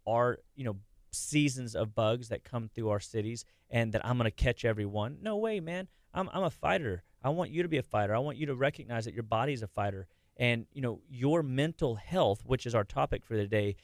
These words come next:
is just, it hinges on, first and foremost, your belief. You know, whether you think you can or you think you can't, so says Zig, Ziglar, um, you're right.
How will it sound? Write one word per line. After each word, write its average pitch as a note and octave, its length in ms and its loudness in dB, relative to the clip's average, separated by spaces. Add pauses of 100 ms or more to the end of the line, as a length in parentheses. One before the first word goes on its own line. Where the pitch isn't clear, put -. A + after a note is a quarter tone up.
(300)
is D3+ 460 2 (320)
just, - 420 2 (460)
it C3+ 120 2
hinges F#3+ 600 4
on, B2+ 280 -2 (340)
first F3 260 2
and D#3+ 100 -8
foremost, E3 460 -2
your C#3 220 4
belief. C3 500 -2 (600)
You C#3 80 -2
know, D3+ 60 4
whether D3+ 200 4
you D3+ 180 -4
think F#3 300 -6
you D3 140 -6
can F#3 360 -2
or C#3+ 40 2
you C#3+ 180 -4
think D3+ 300 -6
you C3+ 120 -4
can't, G3+ 440 -4
so A2+ 120 -4
says G#2 300 -4
Zig, G#2+ 280 -4 (340)
Ziglar, B2 380 0 (280)
um, G2+ 380 2 (360)
you're F3+ 120 0
right. A#3 320 2